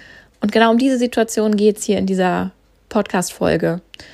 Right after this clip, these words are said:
Und ich möchte sie dir anhand eines Beispiels füllen mit Leben, damit du dir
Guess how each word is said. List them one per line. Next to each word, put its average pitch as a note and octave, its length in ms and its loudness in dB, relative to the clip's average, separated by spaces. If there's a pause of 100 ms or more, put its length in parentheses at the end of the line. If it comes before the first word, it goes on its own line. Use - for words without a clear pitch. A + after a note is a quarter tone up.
(260)
Und G#3+ 100 2
ich G#3+ 100 0
möchte C4+ 240 4
sie A#3+ 120 4
dir A3+ 120 6
anhand A#3+ 400 2
eines G#3+ 280 0
Beispiels A3+ 880 2 (480)
füllen C4 580 4
mit G3 160 0
Leben, G#3+ 460 4
damit G3 280 0
du G3+ 80 -2
dir G3 360 4